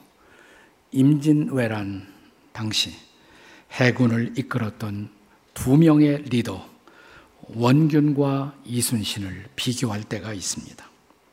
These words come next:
두 사람 다 한국 수군을 통제하는 리더였고, 같은 저 남쪽 바다에서 동일한 적인, 어, 왜군을 상대로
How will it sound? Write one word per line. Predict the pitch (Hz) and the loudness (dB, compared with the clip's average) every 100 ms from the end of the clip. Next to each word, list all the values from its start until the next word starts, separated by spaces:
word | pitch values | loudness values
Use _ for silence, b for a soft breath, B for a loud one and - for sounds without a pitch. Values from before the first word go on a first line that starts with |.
| _ B B B B - | _ B B B B -4
두 | 143 | 0
사람 | 135 139 123 110 | 4 4 4 0
다 | 110 - - _ B B B B | -6 -12 -20 _ B B B B
한국 | - 135 135 127 131 | 0 4 4 4 -2
수군을 | - - 123 127 117 117 - | -4 -4 0 0 0 -4 -2
통제하는 | 147 147 151 143 147 | 0 2 2 2 2
리더였고, | 143 131 131 117 104 - - 147 170 - b b b b b b | 2 0 2 -2 -4 -8 -6 -6 -6 -14 b b b b b b
같은 | - 135 - 131 131 - - | 0 0 4 4 4 0 -6
저 | 131 127 | -2 0
남쪽 | 127 127 139 - 160 - | 2 2 0 2 0 0
바다에서 | 135 127 113 101 - 135 160 - b b b b b b | -4 -2 -4 -6 -6 -6 -6 -10 b b b b b b
동일한 | - 127 151 160 156 165 156 | 0 6 6 6 2 0 0
적인, | 120 101 104 98 107 _ _ B B B B B | -2 -6 -8 -12 -16 _ _ B B B B B
어, | B B - - 107 | B B -20 -20 0
왜군을 | 127 127 160 165 165 | 4 4 6 4 4
상대로 | - 135 113 101 98 101 | 2 0 0 -4 -10 -14